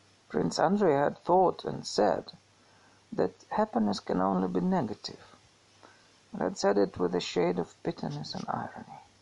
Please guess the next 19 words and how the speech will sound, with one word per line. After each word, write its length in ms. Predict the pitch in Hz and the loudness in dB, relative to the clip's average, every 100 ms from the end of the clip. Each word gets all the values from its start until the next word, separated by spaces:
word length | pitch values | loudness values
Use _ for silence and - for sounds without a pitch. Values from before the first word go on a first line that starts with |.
| _ _ _ _ _ _ _ _ _ _ - | _ _ _ _ _ _ _ _ _ _ -8
Как 180 | - | -6
будто, 300 | - 143 - | -2 -4 -4
говоря 400 | 127 139 139 139 | -2 2 4 6
это, 320 | 143 170 165 151 - - _ _ - | 4 4 0 -4 -8 -20 _ _ -8
он 140 | 127 | -2
высказывал 600 | 156 - - 170 185 185 | -2 -4 -4 -4 -4 -6
другую 420 | 180 - - - | -4 -2 -2 -2
мысль. 400 | 107 - - - - - _ _ _ _ _ _ _ _ _ - - | -6 -10 -12 -14 -16 -20 _ _ _ _ _ _ _ _ _ -14 -2
Was 260 | - 165 | -2 2
as 160 | 170 165 | 2 4
if, 240 | 196 196 | 4 4
if 140 | - 151 - | -2 -4 -4
in 160 | - 165 | -2 -2
saying 380 | - 208 220 196 | 2 2 4 2
it, 240 | 117 110 | 0 0
he 140 | - 160 | 0 0
was 300 | 175 180 208 | 2 0 -2
voicing 520 | 165 190 196 - 175 | -2 0 0 -2 -2
another 400 | 180 220 202 139 | 0 0 0 -4